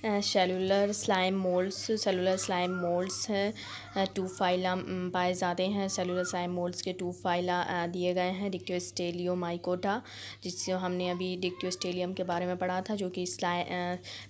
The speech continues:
primarily in soil, जो कि सॉइल में पाया जाता है। अम, Acra-, Acrociromycota, उम, on dead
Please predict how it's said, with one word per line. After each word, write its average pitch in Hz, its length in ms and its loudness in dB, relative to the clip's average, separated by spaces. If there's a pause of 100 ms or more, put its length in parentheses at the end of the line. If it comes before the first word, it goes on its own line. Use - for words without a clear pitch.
primarily 180 800 0
in 180 300 0
soil, 180 240 2
जो 196 120 0
कि 190 120 -2
सॉइल 180 240 0
में 185 120 0
पाया 185 200 -2
जाता 180 260 0
है। 214 220 -4
अम, 175 1120 -6
Acra-, 190 840 0
Acrociromycota, 185 1200 0
उम, 185 380 -4
on 190 360 0
dead 180 200 0